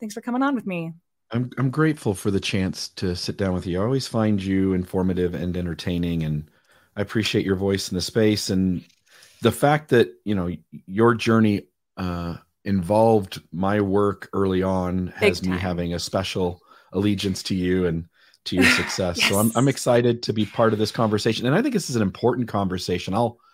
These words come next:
Speaker 2: I'll just say on the front end, this is one of the topics I tend to stay away from. I was telling you off the air that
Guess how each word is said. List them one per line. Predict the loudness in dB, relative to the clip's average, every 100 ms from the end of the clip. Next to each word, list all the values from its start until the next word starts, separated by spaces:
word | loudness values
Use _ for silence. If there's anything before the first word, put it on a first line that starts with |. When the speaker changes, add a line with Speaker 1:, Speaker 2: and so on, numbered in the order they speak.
| _ _ _ 2
Speaker 2:
I'll | 4
just | 4 4
say | 4
on | 4
the | 2
front | 2 2
end, | 4 4 2 2 -2
this | -4 -2
is | -4 -4 -10 _ _ _ _ _ _ _ _
one | -16 0 2
of | 4
the | 4
topics | 2 2 0 0
I | -2
tend | 0 0 0
to | -2
stay | -2 2
away | 2 4 0
from. | -2 -8 -8 -8 -8
I | -6
was | -4
telling | 2 4
you | 4
off | 2 0
the | 2 4
air | 6 4
that | 2 0